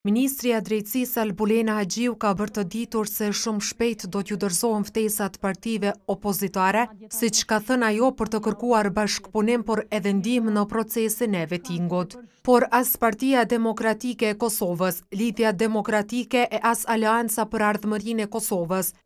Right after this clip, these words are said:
ende nuk kanë një qëndrim për këtë çështje. Ata i kanë thënë A T V-s se ende nuk kanë vendosur nëse do të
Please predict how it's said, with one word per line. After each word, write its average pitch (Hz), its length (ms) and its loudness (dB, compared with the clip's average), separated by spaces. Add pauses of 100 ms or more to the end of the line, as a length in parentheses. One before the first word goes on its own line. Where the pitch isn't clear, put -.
ende 233 320 4
nuk 220 240 2
kanë 233 240 2
një 214 160 2
qëndrim 220 480 0
për 233 240 -2
këtë 180 320 -4
çështje. 170 500 0 (220)
Ata 262 240 4
i 262 80 4
kanë 240 240 2
thënë 269 240 -2
A 240 80 6
T 233 160 0
V-s 233 400 2
se - 240 0
ende 233 320 2
nuk 233 160 0
kanë 226 240 2
vendosur 240 560 0
nëse 240 400 0
do 254 160 2
të 233 160 0